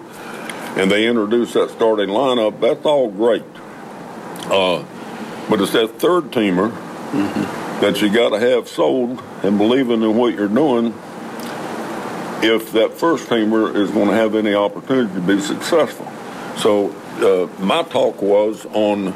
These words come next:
Speaker 1: how important it was for those people you never hear about, uh, to, uh, and,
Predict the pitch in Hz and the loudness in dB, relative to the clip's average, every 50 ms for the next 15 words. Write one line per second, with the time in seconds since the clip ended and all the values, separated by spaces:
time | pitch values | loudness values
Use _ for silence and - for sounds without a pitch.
0 | - - - - - - - - - - - 110 117 117 117 113 98 87 - - | -8 -12 -14 -14 -14 -12 -12 -12 -10 -2 0 2 2 2 2 0 -2 -2 0 0
1 | 151 139 - - 107 90 95 98 95 90 95 92 85 - - - - - - - | 0 0 2 0 -2 0 2 2 4 4 4 2 0 -2 -6 -12 -14 -14 -14 -14
2 | - - - - - - - - 92 92 90 90 87 85 - - - 87 107 110 | -14 -12 -12 -12 -12 -12 -4 0 2 4 4 4 2 0 0 -4 0 2 2 2
3 | 110 - - 113 107 87 - 95 95 95 90 95 101 92 87 85 80 98 101 87 | 2 0 0 0 0 2 2 0 0 2 2 2 2 2 2 2 2 2 2 2
4 | 76 78 76 - - - - - - - - - - - - - - - - - | 0 0 -2 -2 -4 -8 -10 -12 -12 -12 -10 -10 -10 -10 -8 -8 -8 -8 -8 -8
5 | - - - - - 90 87 82 80 76 71 71 71 - - - - - - - | -8 -8 -8 -2 0 2 2 2 2 0 -2 -4 -6 -12 -12 -12 -12 -8 -4 0
6 | - 101 92 90 90 85 76 - - - - - - - - - - 90 85 82 | 2 2 4 4 2 2 0 -2 -6 -8 -10 -6 -6 -6 -4 -2 0 2 4 4
7 | 80 80 78 80 - - 92 90 85 80 80 | 4 2 2 0 0 0 0 0 2 0 0